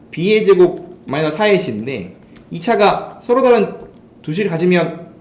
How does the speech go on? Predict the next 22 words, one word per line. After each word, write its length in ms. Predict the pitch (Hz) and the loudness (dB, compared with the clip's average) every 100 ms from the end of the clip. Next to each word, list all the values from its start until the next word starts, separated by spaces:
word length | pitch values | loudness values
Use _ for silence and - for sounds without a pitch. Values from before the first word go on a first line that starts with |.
| - | -14
판별식이 680 | 196 202 208 196 170 143 - 151 | -2 2 2 0 -2 -4 -8 -6
영보다 220 | 170 185 | -4 -2
크죠? 280 | 180 190 - - - - - - - - - - - - - - - - | -2 -2 -8 -20 -20 -20 -20 -20 -20 -20 -20 -20 -20 -20 -20 -20 -20 -12
참이네요. 400 | 208 202 160 156 - - - - - - - - - - - - - - _ - - - - - - - - | -4 -2 -2 -6 -10 -20 -20 -20 -20 -20 -20 -20 -20 -20 -20 -20 -20 -20 _ -20 -18 -16 -16 -20 -16 -16 0
그 60 | |
다음 160 | 220 196 | 4 6
얘는 200 | 269 226 | 6 6
뭐냐면 540 | 190 175 175 113 - - - - - _ - - - - - - | 6 4 2 -2 -6 -16 -20 -20 -20 _ -20 -20 -20 -14 -14 -8
잘 220 | - 190 | 0 2
보면 460 | 131 151 113 90 - - - - - | 2 0 -2 -6 -14 -20 -20 -20 -6
지금 200 | 190 180 | -2 0
이 100 | 190 | 0
차 220 | 269 277 | 2 2
함수를 320 | 254 233 196 | 2 2 2
내가 520 | 160 165 - - - - - - - _ - - - - - | 4 2 -2 -8 -18 -20 -20 -20 -20 _ -20 -20 -20 -14 -4
에프엑스라고 600 | 170 - 240 240 196 123 | -2 4 4 4 0 0
본다면 480 | 110 101 123 95 - - - - - - - _ - - - - - - - - - - - - | -6 -8 -10 -12 -16 -20 -20 -20 -20 -20 -20 _ -20 -20 -20 -20 -20 -20 -20 -20 -20 -20 -10 -4
에프엑스 380 | 180 285 269 147 | 0 0 0 2
안에 160 | 156 | 2
뭘 180 | 131 160 | 4 4
넣은 140 | 190 | 4
거야? 280 | 135 196 - | 2 0 -4